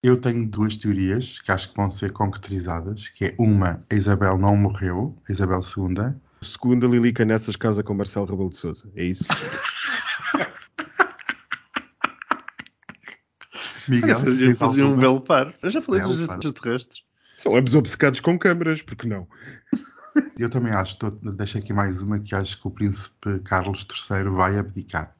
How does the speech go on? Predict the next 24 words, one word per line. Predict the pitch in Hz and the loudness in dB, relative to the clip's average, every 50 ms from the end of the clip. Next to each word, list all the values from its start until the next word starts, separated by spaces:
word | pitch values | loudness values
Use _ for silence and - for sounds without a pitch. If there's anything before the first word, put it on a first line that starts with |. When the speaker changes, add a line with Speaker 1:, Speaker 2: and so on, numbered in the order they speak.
| _ _ _ | _ _ _
Speaker 3:
Que | - 285 | 2 2
príncipe, | - - - 180 202 247 214 - - - _ 107 | 4 4 4 6 6 6 6 4 -2 -10 _ -6
mulher? | 98 98 90 92 98 101 95 92 82 - - - - - - _ _ _ | -6 -6 -4 -4 -2 -2 -2 -2 -4 -4 -8 -12 -14 -18 -20 _ _ _
Speaker 1:
Ah, | - 139 | 4 6
ele | 147 143 147 | 8 10 8
é | 139 | 8
rei | 127 107 127 131 127 | 8 8 6 6 6
agora? | 120 107 101 107 113 113 98 87 82 80 - | 6 6 6 4 4 4 2 0 -4 -8 -2
Speaker 3:
<laughs> | - | 0
Ai, | 233 - - - - 233 247 165 - | 0 0 0 0 2 2 2 2 2
filha. | - - - - - 107 101 92 95 | -8 -18 -16 -14 -12 -12 -12 -14 -4
Speaker 1:
Pois | - 117 - | 2 4 6
Speaker 2:
Pois, | - - | 6 6
Speaker 1:
é, | - | 6
Speaker 2:
ele | - 131 | 6 4
só | 127 | 2
Speaker 1:
esquece. | 123 113 117 110 | 2 2 2 4
Speaker 2:
pode | - 147 135 | 4 4 4
abdicar | 143 131 123 143 127 - 143 147 | 4 2 2 0 4 4 4 4
se | 147 135 - | 4 0 -4
for | - 165 175 | 0 0 0
rei, | 170 165 143 139 143 135 | 2 2 2 4 4 2
não | 120 110 104 104 | 2 0 0 -2
é? | - 117 120 | -4 -6 -6